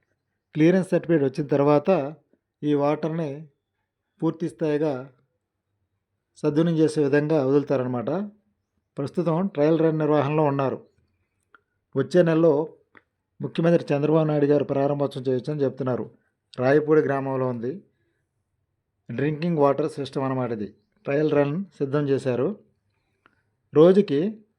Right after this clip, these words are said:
పది ఎంఎల్ మిలియన్ లీటర్లు ఇది బట్వాడా చేస్తుందన్నమాట. శుద్ధి చేసి ఈ ప్రాంత వాసులకి పంపిణీ చేస్తుంది. చూడండి, ఈ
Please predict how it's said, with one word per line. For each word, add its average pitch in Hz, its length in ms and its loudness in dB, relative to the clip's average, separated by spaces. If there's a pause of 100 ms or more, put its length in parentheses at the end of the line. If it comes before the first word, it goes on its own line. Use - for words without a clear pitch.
(280)
పది 151 200 2
ఎంఎల్ 151 400 2 (320)
మిలియన్ 170 380 2
లీటర్లు 151 400 -2 (720)
ఇది 143 220 -4
బట్వాడా 135 400 -2
చేస్తుందన్నమాట. 131 640 -4 (580)
శుద్ధి 143 240 -2
చేసి 151 340 2 (480)
ఈ 147 100 -4
ప్రాంత 143 320 -2
వాసులకి 151 540 -4 (880)
పంపిణీ 151 280 -4
చేస్తుంది. 135 400 -6
చూడండి, 135 380 -8 (160)
ఈ 139 120 -8